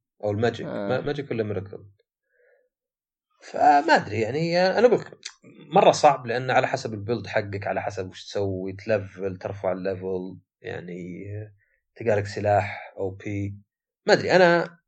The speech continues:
Speaker 1: يعني، سكيرو أحس اللي بالنسبة لي كان إنه ما حسيت إنها متشعبة مرة. حسيت إنه، يعني، إذا بضارب ذا البوس، لازم أضارب ذا البوس. أقدر أروح لغيره، بس لازم أضاربه.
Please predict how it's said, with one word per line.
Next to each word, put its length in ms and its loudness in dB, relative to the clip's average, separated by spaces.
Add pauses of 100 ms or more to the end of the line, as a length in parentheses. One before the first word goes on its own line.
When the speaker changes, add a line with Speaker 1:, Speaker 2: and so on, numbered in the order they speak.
Speaker 1:
يعني، 220 -2
سكيرو 640 2 (680)
أحس 320 0
اللي 160 -2
بالنسبة 440 -6
لي 440 -2 (760)
كان 500 0
إنه 520 -4 (1400)
ما 400 0
حسيت 520 -2
إنها 720 -4 (2000)
متشعبة 400 0
مرة. 220 -2
حسيت 240 -2
إنه، 120 0
يعني، 240 0
إذا 280 2
بضارب 360 4
ذا 80 -2
البوس، 360 4
لازم 160 4
أضارب 240 0
ذا 60 -4
البوس. 520 -10
أقدر 140 2
أروح 160 4
لغيره، 240 2
بس 100 -8
لازم 140 -4
أضاربه. 380 -6